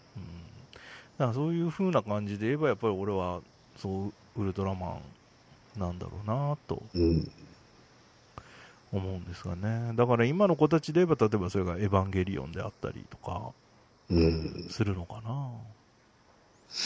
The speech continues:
Speaker 2: エヴァンゲリオンはでもあれは近未来かみたいな感じで衝撃を受けた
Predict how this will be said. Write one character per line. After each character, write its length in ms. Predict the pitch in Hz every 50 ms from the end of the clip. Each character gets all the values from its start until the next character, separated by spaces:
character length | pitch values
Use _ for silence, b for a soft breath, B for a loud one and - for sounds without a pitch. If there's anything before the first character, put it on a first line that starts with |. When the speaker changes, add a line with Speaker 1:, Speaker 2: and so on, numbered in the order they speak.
| B B B B B B B B B B B -
Speaker 2:
エ 100 | - 92
ヴ 20 |
ァ 260 | 82 90 101 120 127 139
ン 160 | 135 131 131
ゲ 180 | 127 135 135 127
リ 220 | 127 127 123 117
オ 80 | 113 110
ン 220 | 107 104 101 98
は 120 | 95 95 92
で 100 | 95 95
も 300 | 90 87 87 85 87 90
あ 40 |
れ 60 | 92 95
は 200 | 95 95 95 98
近 280 | - - - 101 90 90
未 160 | 95 98 98
来 180 | 101 104 110
か 200 | - - 117 98
み 120 | 92 90 90
た 120 | 92 87
い 40 | 85
な 120 | 82 85
感 220 | - - 87 85 87
じ 160 | 90 87 85
で 320 | 85 82 82 80 - - - - - - _ _ _ _ _ _ _ _ _ _ _ _ _ _ _ _ _ -
衝 300 | - - - 104 95 92
撃 240 | 92 92 92 - 190
を 40 | 180
受 120 | 87 95
け 40 | 95
た 360 | - 180 170 160 151 151 -